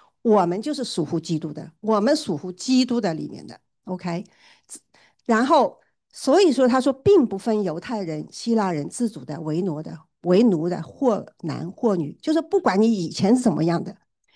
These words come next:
你穿上了那个外衣，你就是属于他的了，神已经认了。OK，所以我们在接触耶稣基督里都成为一，就是都是属于他的，没有分别的，没有分别哈。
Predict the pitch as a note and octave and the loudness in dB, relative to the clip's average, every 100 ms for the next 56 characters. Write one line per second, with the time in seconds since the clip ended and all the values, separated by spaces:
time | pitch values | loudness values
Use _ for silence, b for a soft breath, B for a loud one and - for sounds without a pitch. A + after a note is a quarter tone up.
0 | _ - A#3 - F4+ G4 G#4+ E4 C4 A#3 | _ -6 -6 2 4 6 6 6 4 4
1 | G3+ F#3 E3+ F#3 - _ _ - B3 F#4 | 4 2 -2 -8 -12 _ _ -6 0 4
2 | G4+ B3 F3 F3 F#3+ F3 E3+ D#3+ E3 _ | 4 2 -2 -2 0 -2 -2 -4 -8 _
3 | - G#3 C#4+ A3+ D4 G4+ A3+ - _ _ | -6 -2 0 0 0 0 -2 -4 _ _
4 | _ _ - E3+ E3 D#3+ _ _ _ _ | _ _ -12 -10 -12 -12 _ _ _ _
5 | _ _ _ _ _ b b - D#4 D#4+ | _ _ _ _ _ b b 0 4 6
6 | A3+ A3+ A3+ B3+ A3+ - D4+ D4+ D4+ - | 4 2 2 0 0 0 0 0 -6 -4
7 | D4 D4 D4 C4+ C#4 C4 B3+ F#3+ - - | -2 -2 -6 -10 -10 -10 -10 -10 -12 -14
8 | B3 F#3 F#3 F3+ F#3 G#3+ G#3+ - E4 C4+ | -12 -8 -6 -4 -4 -6 -8 -6 -6 -6
9 | _ F4 E4 D4 E3+ E3+ E3+ F3 F3 - | _ -6 -6 -10 -12 -12 -10 -12 -12 -16
10 | _ _ - B3+ D#4 - F#3+ E3+ C#3+ - | _ _ -4 0 0 0 -2 -2 -4 -6
11 | _ _ _ _ B3+ E4 G#3 A#3 A#3 C#3+ | _ _ _ _ 4 6 6 4 4 2
12 | C3+ D3+ D#3 | -6 -10 -14